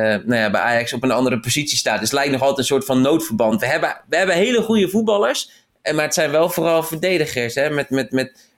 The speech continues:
Virgil van Dijk, met De Ligt. En het zijn, eh, Frenkie de Jong. En we hebben een goede aanvaller met Memphis Depay. Maar het is, vergeleken met die toplanden, is de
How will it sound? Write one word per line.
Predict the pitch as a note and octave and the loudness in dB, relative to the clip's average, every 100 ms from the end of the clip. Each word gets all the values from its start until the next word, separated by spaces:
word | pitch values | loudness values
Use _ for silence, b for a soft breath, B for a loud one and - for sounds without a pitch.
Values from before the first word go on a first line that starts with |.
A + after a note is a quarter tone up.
| - | -16
Virgil | A#2+ C#3 C3+ B2+ | -4 -2 -2 -2
van | C3 | 0
Dijk, | B2+ B2 A#2+ | 2 0 0
met | B2+ B2 | -2 0
De | B2+ | 0
Ligt. | B2+ B2+ - - | 0 -2 -6 -6
En | C3 C3 | -4 -2
het | B2+ C3 | -2 -2
zijn, | C#3 C3 B2+ | 0 0 -2
eh, | C3 | -4
Frenkie | - C#3+ C#3 C3+ | -2 -4 -2 0
de | |
Jong. | C3+ C3+ A#2 | 2 2 2
En | C3 | 0
we | C3 | 0
hebben | C3+ C#3 | 0 0
een | C#3 | -2
goede | C#3 D3 A#2 | 0 0 0
aanvaller | B2+ C#3 C3+ C3+ | 0 -2 0 0
met | B2+ | 2
Memphis | B2+ C3+ C3 - | 2 0 -4 -8
Depay. | - B2+ C3 | -4 0 0
Maar | C3+ C#3 | 0 -2
het | C#3+ | -2
is, | D3 - B B | -4 -6 B B
vergeleken | - D#3+ E3 D#3+ D#3 D#3+ | -4 -4 -2 0 0 0
met | C#3+ | -4
die | C3+ B2 | -4 -2
toplanden, | F#3 F#3+ F3+ E3+ E3 D#3+ - | 0 2 2 2 0 0 -2
is | - F3 | 0 0
de | D#3+ D3+ - | 2 -2 -2